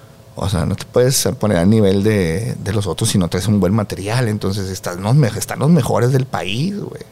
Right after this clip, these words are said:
No me refiero a un programa en particular,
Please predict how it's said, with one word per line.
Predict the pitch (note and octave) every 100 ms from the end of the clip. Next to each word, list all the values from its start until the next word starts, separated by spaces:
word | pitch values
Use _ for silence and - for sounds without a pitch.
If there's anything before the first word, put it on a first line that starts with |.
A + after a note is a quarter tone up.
| - -
No | - G2+ F#2
me | G2+ C3
refiero | B2+ G#2 G2
a | A2+
un | A#2
programa | A2+ G2+ G#2
en | A#2
particular, | A2+ A2 E2 - E2+ A#2+